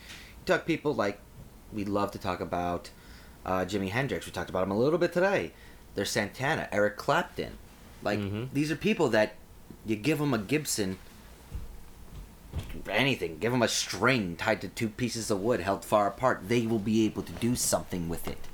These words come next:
Speaker 2: Joseph.
Speaker 1: they'll be able to pluck it and just take that all along the Watchtower and turn it into the piece that everybody knows. Turn it into that experience where,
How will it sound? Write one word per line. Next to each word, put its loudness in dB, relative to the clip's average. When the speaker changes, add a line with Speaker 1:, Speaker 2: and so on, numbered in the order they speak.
Speaker 2:
Joseph. 2
Speaker 1:
they'll 8
be 6
able 2
to -2
pluck 2
it 2
and 2
just -2
take -2
that 0
all 6
along 6
the 4
Watchtower 2
and 0
turn 2
it 0
into 4
the 4
piece 0
that 4
everybody 2
knows. 2
Turn 0
it 0
into 0
that 2
experience 0
where, 4